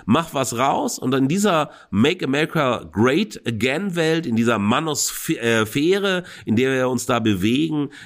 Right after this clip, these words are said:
geht es immer wieder darum zu sagen, das, was offiziell als richtig gilt, als wahr gilt, ist problematisch. Das sind, äh, komische Narrative, die aufgestellt worden sind, die wir jetzt korrigieren müssen. Und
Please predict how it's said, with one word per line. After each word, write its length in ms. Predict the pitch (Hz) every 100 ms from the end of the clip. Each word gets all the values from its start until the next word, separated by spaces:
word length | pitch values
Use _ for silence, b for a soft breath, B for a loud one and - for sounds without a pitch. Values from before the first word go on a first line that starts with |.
| -
geht 140 | 123
es 120 | 120
immer 520 | - 160 208 190 147
wieder 400 | 113 151 147 131
darum 640 | 107 104 113 120 117 113 113 B -
zu 120 | 101
sagen, 460 | 90 107 120 104
das, 300 | 82 143 -
was 260 | 107 110 -
offiziell 720 | 127 147 135 - - 117 113
als 580 | - 101 110 117 110 -
richtig 460 | 98 123 - 90 -
gilt, 360 | 110 135 143
als 280 | - 90 87
wahr 300 | 101 110 117
gilt, 500 | 92 104 104 107 101 B B B B -
ist 440 | 120 120 - - _ _
problematisch. 800 | - 104 107 92 90 - 80 - - b b -
Das 160 | 104
sind, 360 | 143 147 147 -
äh, 240 | 123 117
komische 460 | 107 - 151 151 131
Narrative, 560 | 123 117 117 156 165
die 120 | 156 120
aufgestellt 480 | 120 127 123 107
worden 240 | 98 104 98
sind, 260 | 101 101 B B B
die 180 | 110 131
wir 120 | 127
jetzt 260 | 113 -
korrigieren 600 | - 127 113 87 95 85
müssen. 560 | 78 62 60 - 50 50 B B 110 107
Und 640 | 120 131 135 123 117 -